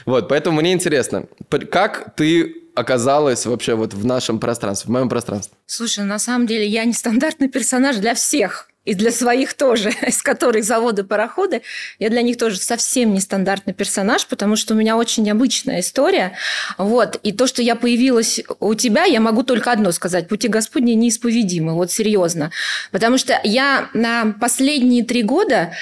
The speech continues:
Speaker 2: живу только, ну, знаешь, куда меня сердце повело, туда я иду. Вот
Speaker 1: Мгм.
Speaker 2: на полном серьёзе. И я до,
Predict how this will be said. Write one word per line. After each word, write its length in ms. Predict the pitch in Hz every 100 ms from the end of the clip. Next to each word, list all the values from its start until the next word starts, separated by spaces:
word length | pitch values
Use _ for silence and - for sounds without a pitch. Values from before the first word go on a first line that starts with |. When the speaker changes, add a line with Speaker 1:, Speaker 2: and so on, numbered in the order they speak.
| - - -
Speaker 2:
живу 380 | 185 190 247 330
только, 640 | - 277 254 240 208 202 -
ну, 200 | 226 208
знаешь, 300 | 196 320 -
куда 180 | 247 254
меня 220 | 240 240
сердце 340 | - 247 -
повело, 400 | 196 214 220 302 440 427 _
туда 240 | 208 196 269
я 280 | 214 208
иду. 320 | 214 180 156 190
Вот 160 | 196 202
Speaker 1:
Мгм. 100 | 98 - -
Speaker 2:
на 80 | 220
полном 340 | 240 220 170
серьёзе. 460 | - 202 202 175 160
И 100 | -
я 380 | 202 311 262 185 185
до, 340 | 277 226